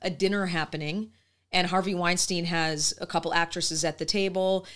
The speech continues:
and a couple producers at the table. And, and one of the, the, the female actors at the table has already had this terrible interaction with him, and she sees him leave with the other woman.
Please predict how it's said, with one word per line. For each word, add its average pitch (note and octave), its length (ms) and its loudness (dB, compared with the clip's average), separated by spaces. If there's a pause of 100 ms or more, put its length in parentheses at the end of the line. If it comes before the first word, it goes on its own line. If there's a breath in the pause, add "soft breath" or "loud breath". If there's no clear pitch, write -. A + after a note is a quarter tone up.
(120)
and D#3 400 0
a D3+ 40 -4
couple D3 460 -2
producers G#3+ 540 -2
at F#3+ 140 0
the F#3 80 -4
table. E3 540 0
And, D#3 260 -4 (100)
and F#3 220 -4
one B3 160 2
of B3 160 -2
the, F3 380 2
the, E3 240 -4
the E3+ 100 -6
female F#3 380 0
actors E3 400 0
at D#3+ 100 0
the - 80 -6
table D#3 500 0 (220 loud breath)
has E3 160 2
already F#3+ 420 8
had D#3+ 560 2 (300 soft breath)
this - 400 0
terrible G3+ 480 2
interaction D#3+ 640 0
with D3 160 -8
him, D3+ 360 -6 (240 loud breath)
and D#3+ 140 0
she A#3 260 6
sees F#3+ 440 2
him E3 240 -2
leave F3+ 400 -2
with E3+ 180 -2
the E3 160 -8
other G#3 300 4
woman. D#3 440 -2